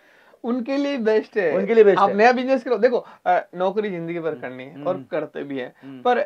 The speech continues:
Speaker 1: जो घर में माताएं बहनें बैठी है ना, उनके
Speaker 2: हम्म।
Speaker 1: लिए बोलता हूँ
Speaker 2: हम्म।
Speaker 1: कि हर दीदी को बिजनेस करने की सोचना चाहिए और हंड्रेड परसेंट सक्सेस हो। ये बिजनेस ऐसा है,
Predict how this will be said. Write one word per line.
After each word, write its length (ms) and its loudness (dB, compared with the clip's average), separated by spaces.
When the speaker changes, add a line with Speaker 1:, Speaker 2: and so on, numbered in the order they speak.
Speaker 1:
जो 180 0
घर 200 4
में 120 -2
माताएं 400 -2
बहनें 380 -6
बैठी 200 -2
है 60 -6
ना, 80 -10
उनके 300 2
Speaker 2:
हम्म। 80 8
Speaker 1:
लिए 100 6
बोलता 320 2
हूँ 200 0
Speaker 2:
हम्म। 300 -10
Speaker 1:
कि 320 -18
हर 380 6
दीदी 320 -2
को 120 -4
बिजनेस 380 -4
करने 260 -4
की 140 -6
सोचना 400 -2
चाहिए 240 -4
और 120 0
हंड्रेड 380 -2
परसेंट 300 -8
सक्सेस 300 -14
हो। 120 -4
ये 80 0
बिजनेस 340 -4
ऐसा 200 -4
है, 100 -4